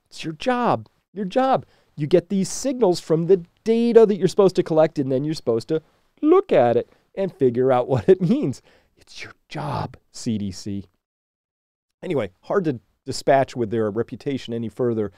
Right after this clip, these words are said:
than they themselves have already chucked it down a deep and stinky well. Carrying on, and look, look at that. We'll go back up to the headline. "No evidence for this increase. No evidence." But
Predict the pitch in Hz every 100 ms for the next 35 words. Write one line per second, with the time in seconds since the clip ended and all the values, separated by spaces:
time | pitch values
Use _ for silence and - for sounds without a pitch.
0 | _ - 123 123 120 113 - 120 110 113
1 | 98 - 120 110 - - 160 - 120 -
2 | 120 117 - 113 101 135 147 - _ _
3 | _ - 120 101 - 139 135 135 113 117
4 | 92 80 _ _ _ _ _ _ 233 233
5 | 233 220 214 196 - - - 185 196 208
6 | 226 233 196 - _ _ _ - 175 214
7 | 202 202 190 185 175 120 117 233 240 220
8 | 196 156 113 92 - - _ 165 143 131
9 | 143 127 123 101 165 214 214 156 113 82
10 | - - _ _ _ _ _ _ _ _
11 | _ _ 147 147